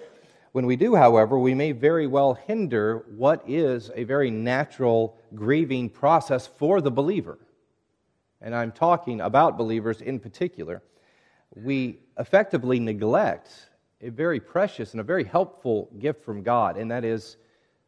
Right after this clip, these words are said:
lament. And that's what this current study is about.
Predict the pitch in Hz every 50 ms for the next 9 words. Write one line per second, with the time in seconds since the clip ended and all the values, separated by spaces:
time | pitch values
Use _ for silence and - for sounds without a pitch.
0 | _ _ _ _ - 110 117 147 185 175 - - - _ _ _ _ _ _ _
1 | _ _ _ _ _ _ _ _ _ _ _ _ _ _ _ _ _ _ _ _
2 | - 101 120 151 160 - - 165 156 160 139 - - - 160 156 131 110 - -
3 | - 131 127 120 110 107 95 104 85 120 120 113 87 82 - - _ _